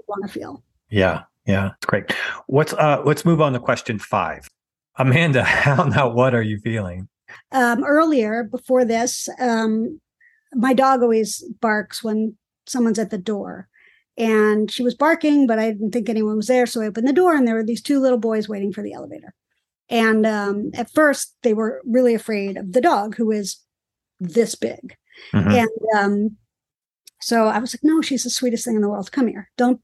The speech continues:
Speaker 1: don't be shy. Let's, you know, come and meet her and give her a treat." And they got so into it. And I was giving them treats, and they were feeding her and g-, doing high fives. And, like,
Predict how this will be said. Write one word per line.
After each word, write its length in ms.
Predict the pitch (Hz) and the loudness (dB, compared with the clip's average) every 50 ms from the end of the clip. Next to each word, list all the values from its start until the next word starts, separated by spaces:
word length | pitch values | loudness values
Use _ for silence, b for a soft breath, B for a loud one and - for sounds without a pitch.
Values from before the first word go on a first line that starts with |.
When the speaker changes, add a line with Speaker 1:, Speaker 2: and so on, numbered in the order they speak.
| _ _ _ | _ _ _
Speaker 1:
don't 120 | 262 262 254 | -2 0 0
be 80 | 262 | 0
shy. 240 | 233 - - - 214 226 | -2 -4 -8 -10 -8 -4
Let's, 240 | 226 240 233 - - | -2 -4 -4 -4 -4
you 140 | 302 277 240 | 0 2 2
know, 160 | 220 214 214 - _ _ _ | 2 2 -2 -4 _ _ _
come 240 | - 320 320 311 | 2 4 4 6
and 120 | 311 285 269 | 6 6 4
meet 140 | 269 277 - | 4 4 2
her 200 | 240 254 254 254 | 2 2 4 4
and 160 | 240 208 190 | 4 4 2
give 120 | 233 254 226 | 2 2 2
her 120 | 247 240 | 2 2
a 80 | 226 - | 0 -2
treat." 380 | - - 247 233 226 240 - - | -2 0 2 2 2 0 0 0
And 260 | 233 208 214 196 B B B B B B B B B B | 0 0 0 0 B B B B B B B B B B
they 100 | - 269 277 | 0 0 0
got 200 | 285 - - - | 0 -4 -6 -6
so 520 | - - - - - 320 339 311 311 320 349 | -4 -4 -2 -2 -2 -2 -2 0 0 -2 -2
into 440 | 294 277 285 277 - - 277 277 - | 0 2 2 2 2 0 -4 -4 -4
it. 180 | - - - B B B B B B B - | -6 -8 -10 B B B B B B B -2
And 280 | 277 254 240 233 226 220 | 0 2 4 4 4 2
I 40 | 214 | 0
was 120 | 214 214 - | -2 -4 -4
giving 180 | 247 202 214 | -4 -2 -2
them 100 | 220 226 - | -4 -4 -6
treats, 420 | - - 330 330 320 302 - - | -4 0 2 2 2 2 2 2
and 80 | 220 208 | 0 0
they 60 | 202 | 0
were 100 | 214 202 | -2 -6
feeding 340 | - - 311 330 320 294 247 | -4 0 2 4 4 4 4
her 180 | 285 285 262 | 4 2 4
and 180 | 247 226 196 180 | 2 2 0 0
g-, 120 | 233 254 | -2 -2
doing 220 | 226 185 220 220 185 | -2 0 0 -2 -2
high 140 | 208 226 | -4 -4
fives. 440 | 226 - 320 330 311 311 302 262 - | -4 -2 0 2 2 2 2 0 0
And, 160 | 254 240 240 | 0 0 0
like, 220 | 233 233 226 - | 0 -2 -4 -8